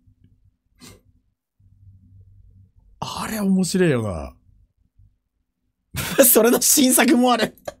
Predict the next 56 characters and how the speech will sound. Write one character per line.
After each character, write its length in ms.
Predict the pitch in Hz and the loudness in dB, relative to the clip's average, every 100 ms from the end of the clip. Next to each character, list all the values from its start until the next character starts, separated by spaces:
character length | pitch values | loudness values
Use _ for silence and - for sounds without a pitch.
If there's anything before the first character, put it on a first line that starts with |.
| - | -20
<laughs> 320 | - - - | -12 -8 -4
送 220 | 214 196 | 0 2
っ 40 | 247 | 2
と 120 | 240 | 2
い 60 | - | 2
て 100 | 156 | 2
ね。 260 | 123 - - _ _ - - _ _ - - - - | 0 -4 -12 _ _ -20 -20 _ _ -14 -12 -12 -2
な 160 | 151 143 | 0 2
あ、 100 | 104 - _ _ _ | 0 -8 _ _ _
新 320 | - - 247 | -2 2 4
作 180 | 247 220 | 4 2
送 120 | 196 | 2
っ 60 | 214 | 2
て。 320 | 214 214 240 _ _ _ - | 2 2 0 _ _ _ -2
つ 140 | 294 | 2
い 60 | 240 | 2
に 80 | |
パ 140 | 165 233 | 4 4
ー 40 | |
ト 100 | 247 | 4
ツ 80 | 247 | 2
ー 40 | 196 | 2
出 100 | 208 | 4
た 100 | 185 | 2
ん 60 | |
だ。 240 | 135 104 85 | 2 -2 -4
十 240 | 117 208 | 0 2
年 100 | 233 | 4
ぐ 60 | 233 | 4
ら 80 | 190 | 2
い 20 | |
待 100 | 160 | 2
っ 0 | |
て 40 | |
た 60 | 165 | 0
ん 20 | |
だ 60 | 123 | -2
け 60 | 107 | -2
ど、 80 | |
俺。 260 | 101 90 - - _ _ _ _ _ _ _ _ _ - | -4 -6 -10 -20 _ _ _ _ _ _ _ _ _ -4
パ 100 | 208 | 0
ー 40 | |
ト 80 | 233 | 0
ツ 100 | 202 | 2
ー 20 | |
出 100 | 185 | 2
た 80 | 175 | 2
ん 60 | 120 | 0
だ 60 | |
ね。 260 | 98 78 - _ _ _ _ _ _ _ _ _ _ _ _ _ _ _ _ _ _ _ _ _ _ _ | -4 -8 -14 _ _ _ _ _ _ _ _ _ _ _ _ _ _ _ _ _ _ _ _ _ _ _
俺 160 | 139 156 | 0 0
待 120 | 202 | 2
っ 40 | |
て 80 | 180 | 0
た 80 | 131 | 0
よ。 280 | 92 - | -2 -6